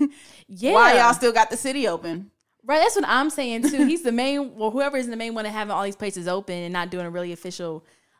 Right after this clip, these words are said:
Speaker 2: lockdown or things like that.
Speaker 1: Yep. That's their own fault, if you ask me. <laughs> But
Speaker 2: Outside is never gonna open back up.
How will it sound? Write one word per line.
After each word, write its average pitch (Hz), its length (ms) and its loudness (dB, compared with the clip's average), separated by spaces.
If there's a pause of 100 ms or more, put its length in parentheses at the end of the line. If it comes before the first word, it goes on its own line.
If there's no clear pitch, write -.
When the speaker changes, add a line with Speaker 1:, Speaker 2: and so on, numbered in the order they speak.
Speaker 2:
lockdown 190 960 0
or 180 200 -8
things 202 260 -8
like 185 220 -6
that. 180 480 -4 (280)
Speaker 1:
Yep. 170 320 -20 (380)
That's 180 220 -18
their 208 200 -12
own 233 200 -4
fault, 277 340 2
if 190 120 -16
you 202 80 -8
ask 220 280 -2
me. 247 400 -6
<laughs> - 40 -20 (560)
But 262 400 -6 (460)
Speaker 2:
Outside 339 320 4
is 226 140 4
never 202 200 0
gonna 180 320 -4 (140)
open 180 240 -8
back 165 240 -8
up. 165 220 -6